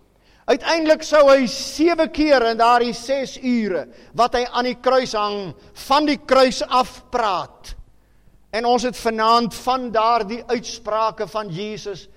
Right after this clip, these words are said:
gelees. Ek wil graag met jou praat oor hierdie uitspraak van Johannes negentien vers agentwintig.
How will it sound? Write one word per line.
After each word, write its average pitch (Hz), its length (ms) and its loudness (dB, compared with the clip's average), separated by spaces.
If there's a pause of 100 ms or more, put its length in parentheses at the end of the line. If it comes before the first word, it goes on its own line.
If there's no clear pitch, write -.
(220)
gelees. 202 880 -10 (640)
Ek 202 160 -6
wil 214 160 0
graag 208 480 0
met 190 160 -6
jou 196 160 -2
praat 190 540 -2 (580)
oor 202 320 0 (800)
hierdie 208 720 -4
uitspraak 190 720 -4 (140)
van 190 180 -8
Johannes 185 560 -4
negentien 214 800 -8 (420)
vers - 540 -6 (100)
agentwintig. 196 840 -4